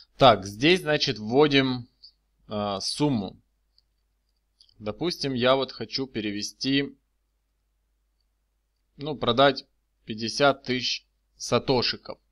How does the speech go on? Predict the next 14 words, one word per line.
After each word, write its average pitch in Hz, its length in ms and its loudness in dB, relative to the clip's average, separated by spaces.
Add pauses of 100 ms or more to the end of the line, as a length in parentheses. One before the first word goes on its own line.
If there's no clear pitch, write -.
(2250)
А, 110 320 2
за 113 160 2
них 180 340 0
я 123 100 4
получу 131 520 2
триста 143 580 -2
три 139 340 0
рубля 135 560 2 (180)
на 120 320 -2
свой 131 280 0
баланс. 127 560 2
Я 135 240 2
нажимаю 139 560 2
"Продать". 156 580 0